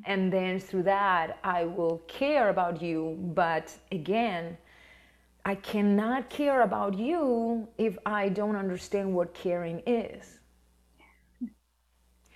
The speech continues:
I cannot be responsible,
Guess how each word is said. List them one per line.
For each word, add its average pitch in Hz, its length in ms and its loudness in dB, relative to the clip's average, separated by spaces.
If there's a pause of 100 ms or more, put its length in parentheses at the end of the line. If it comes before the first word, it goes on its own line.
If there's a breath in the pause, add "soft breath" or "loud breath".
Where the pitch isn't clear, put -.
(140)
I 196 120 0
cannot 226 760 2
be 233 160 2
responsible, 202 1700 4